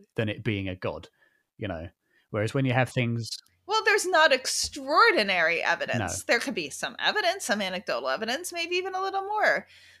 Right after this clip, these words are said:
Speaker 2: than anecdotal. But the fact that we're taking that and defining it as a god, when maybe it's just higher levels of consciousness, maybe it's people we love who've been,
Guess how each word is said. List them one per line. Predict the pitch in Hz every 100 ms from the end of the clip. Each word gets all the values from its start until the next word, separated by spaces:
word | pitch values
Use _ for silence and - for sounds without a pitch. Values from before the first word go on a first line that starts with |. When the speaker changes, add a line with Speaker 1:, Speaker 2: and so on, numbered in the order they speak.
| -
Speaker 2:
than | 226
anecdotal. | 196 196 202 175 160 180
But | 208 196
the | 226
fact | - 262
that | 240
we're | 214
taking | - 330 339 277 220
that | -
and | 202
defining | 202 - 240 247 226
it | 214
as | 185 190
a |
god, | 180 196 170 -
when | 185
maybe | 175 120 110
it's | 208
just | - 208 -
higher | - 156 175
levels | 202 202 226 233
of | -
consciousness, | 285 320 254 202 - - 180
maybe | 160 202 208
it's | 202 -
people | - 247 269
we | 254 247
love | 226 240 247
who've | 240 -
been, | 226 220